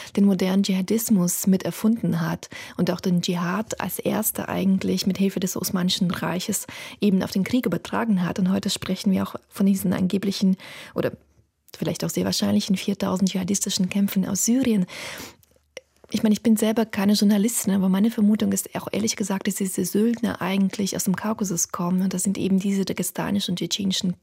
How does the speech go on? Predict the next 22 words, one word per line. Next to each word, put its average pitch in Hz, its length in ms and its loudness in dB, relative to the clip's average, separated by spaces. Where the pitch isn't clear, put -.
Krieger, 208 420 0
die - 80 0
in 185 60 4
der 185 100 2
Tradition 185 500 -2
von 180 160 0
Schamil 185 360 2
stehen, 185 280 0
dann 190 160 2
irgendwann 185 320 0
mal 175 80 0
in, 180 160 0
in 190 120 4
Syrien 202 380 0
als - 160 -4
Söldner 226 260 2
gekämpft 185 480 -4
haben, 180 220 0
jetzt 190 220 0
wieder 190 180 -4
zurückkommen. 190 640 -2
Also 180 160 -4